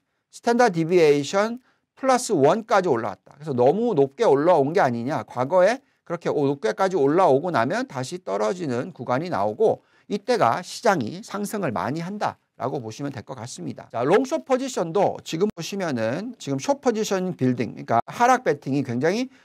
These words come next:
높아졌다라고 보시면 되겠습니다. 자, 지금 프라임북, 그러니까 헤지펀드들이 지금, 어, 투자를 하는 부분에 있어서 보시면 팔월 달, 구월 달에 정말 가장 높은 수준의 숏 빌딩이 빠르게 일어났었다. 그래서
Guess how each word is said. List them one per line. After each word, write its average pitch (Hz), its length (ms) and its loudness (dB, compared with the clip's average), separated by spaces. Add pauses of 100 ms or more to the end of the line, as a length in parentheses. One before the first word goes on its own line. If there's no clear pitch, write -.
(120)
높아졌다라고 143 1120 2
보시면 131 560 -8
되겠습니다. 110 720 -6 (180)
자, 120 260 -14
지금 190 580 0
프라임북, 254 580 2
그러니까 143 720 0 (200)
헤지펀드들이 214 760 -2
지금, 151 380 -6 (100)
어, 110 200 -2
투자를 185 360 0
하는 180 160 -2
부분에 139 360 -4
있어서 131 520 0
보시면 151 420 2 (400)
팔월 254 340 4
달, 110 220 2 (200)
구월 190 340 2
달에 135 360 2
정말 135 300 -4
가장 180 400 -2
높은 135 380 -2
수준의 180 580 -4 (260)
숏 - 340 -2
빌딩이 143 580 0
빠르게 196 440 -2
일어났었다. 123 840 -4
그래서 143 420 -2